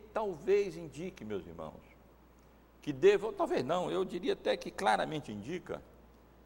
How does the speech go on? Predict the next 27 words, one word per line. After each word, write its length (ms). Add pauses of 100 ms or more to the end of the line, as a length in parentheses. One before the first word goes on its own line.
(180)
que 120
devem 420
ser 260
consideradas 960 (160)
como 280
viúvas, 600 (1400)
não 300
apenas 480
aquelas 360
que 100
de 100
fato 480
são 160
viúvas, 480 (680)
mas 160
aquelas 380
que 100
são 240
necessitadas, 760 (320)
que 80
essa 260
é 60
a 20
ideia 580
geral 360
por 160
trás. 260